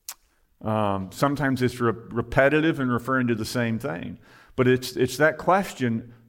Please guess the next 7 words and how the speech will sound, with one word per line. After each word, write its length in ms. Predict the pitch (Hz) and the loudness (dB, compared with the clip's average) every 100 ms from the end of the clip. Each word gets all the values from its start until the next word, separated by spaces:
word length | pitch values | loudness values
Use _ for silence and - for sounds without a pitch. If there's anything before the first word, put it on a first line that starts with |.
| 104 | -2
"Don't 400 | 135 151 180 - | 2 4 2 -2
you 80 | 180 | 0
know? 500 | 151 147 98 80 - | 4 4 2 -2 -4
Are 200 | 131 135 | 2 4
you 140 | 151 156 | 4 2
not 220 | 151 147 | 4 4
aware 680 | 123 120 139 123 87 82 | 4 4 6 6 4 -2